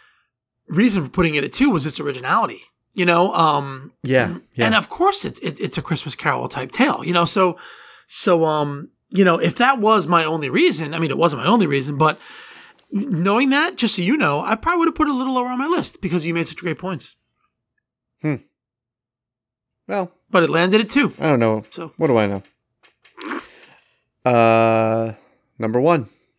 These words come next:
Speaker 1: Gotta be.
Speaker 2: All good things.
Speaker 1: Gotta be.
Speaker 2: I mean,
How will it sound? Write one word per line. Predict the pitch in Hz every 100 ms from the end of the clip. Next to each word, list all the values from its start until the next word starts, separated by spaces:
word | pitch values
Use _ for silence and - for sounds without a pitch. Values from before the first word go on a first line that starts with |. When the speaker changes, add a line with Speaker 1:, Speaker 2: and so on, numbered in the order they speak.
| _ _ _ _ _ _ _ -
Speaker 1:
Gotta | 139 135
be. | 135
Speaker 2:
All | -
good | 123
things. | 143 165 139
Speaker 1:
Gotta | 160 143
be. | 127 - _ _ _ _ _ _ _ _ _
Speaker 2:
I | 117
mean, | 110 107 104